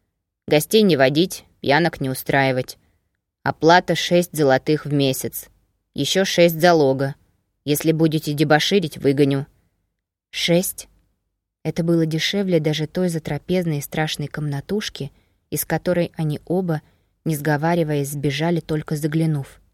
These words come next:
Шесть. Ани говорила, что если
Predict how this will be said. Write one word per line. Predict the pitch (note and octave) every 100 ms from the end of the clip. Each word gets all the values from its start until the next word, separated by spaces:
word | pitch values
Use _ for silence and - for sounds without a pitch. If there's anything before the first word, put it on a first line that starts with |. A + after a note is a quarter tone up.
| _
Шесть. | - - D3+ C3+ - - _ _ _ _ _ _ _ -
Ани | D#3+ F3+
говорила, | F3+ E3+ E3 F3+ G3+ D#3 D#3+ _ _ _ _ _
что | - E3
если | D#3+ G3 - E3+